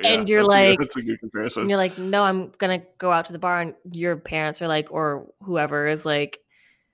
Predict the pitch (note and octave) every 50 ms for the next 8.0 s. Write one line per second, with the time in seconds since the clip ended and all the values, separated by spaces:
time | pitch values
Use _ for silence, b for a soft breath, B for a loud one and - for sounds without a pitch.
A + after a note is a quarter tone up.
0 | _ _ _ _ _ _ _ _ _ _ _ _ _ _ _ _ _ - G3+ G3
1 | G3+ G3 F#3 F3+ F3+ G3 G3+ G3+ - C4 B3 A3 G#3 G#3 G3 G3+ G3+ F#3 F3 F3+
2 | F#3+ F#3+ F3 D#3+ D#3 D#3 D3 E3 F#3 F#3 D#3 C#3 C#3+ F3+ F#3+ - _ _ _ _
3 | - G3+ G3+ G3 F#3+ - - F#3 G3 G3+ G#3+ B3 - - C#4 A3 F#3 D#3+ D#3 -
4 | D#3+ D3+ C#3+ - - _ _ _ _ F#3+ F3+ D#3+ E3 D#3 D#3 E3+ G#3+ A3 G#3 E3+
5 | - - A3 A#3 C4 G#3+ B2+ E2 D3+ D3+ E3+ E3 F3 F#3 F#3+ F3 D#3+ G#3+ B3+ A#3+
6 | F#3 C#3 G#2+ - - G3 F#3 F3 F3 F3+ F3+ F#3+ F#3+ F3 F#3 F3+ - G#3 G#3 G3+
7 | - A#3+ A#3 A3+ A3+ G3+ B3 A3 - C4+ D#4 D4 A#3 G#3 G#3+ G3+ G3 G3+ b